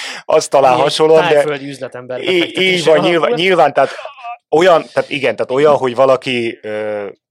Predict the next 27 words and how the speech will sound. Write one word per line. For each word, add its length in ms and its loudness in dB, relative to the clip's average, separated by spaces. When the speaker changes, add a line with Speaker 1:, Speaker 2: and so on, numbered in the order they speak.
Speaker 1:
szinte 280 -10
szembe 480 -2
megy 360 -6
azzal, 380 -4
ami, 240 -6
ami 380 -12
akkorra 580 -6
már 400 -4
meghatározza 1080 -4
a, 100 -14
a 100 -14
futball 480 -6
közeget, 480 -6
és, 180 -10
és 140 -12
annak 320 -4
ellenében 920 -2
lesz, 420 -8
ö, 120 -6
szupersztár. 800 -2
Hát 420 -2
nem 140 -6
tudom, 400 -8
nagyon 340 -6
nem, 180 -6
nem 260 -8
valószínű. 760 -4